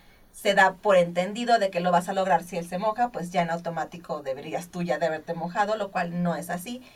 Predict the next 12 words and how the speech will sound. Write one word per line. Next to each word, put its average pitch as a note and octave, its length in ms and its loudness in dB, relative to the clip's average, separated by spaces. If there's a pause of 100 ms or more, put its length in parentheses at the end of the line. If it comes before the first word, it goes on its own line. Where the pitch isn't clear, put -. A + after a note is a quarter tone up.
(260)
Pero D4+ 180 2
sí F4 180 -8
viene G4+ 240 -2
mucho D#4 280 -8
de C4 60 -2
esta B3 220 -4
educación G3 720 -4
sexual - 360 -6
que A3 120 -6
no B3 220 -2
hemos F4 300 -8
tenido. F3 560 -10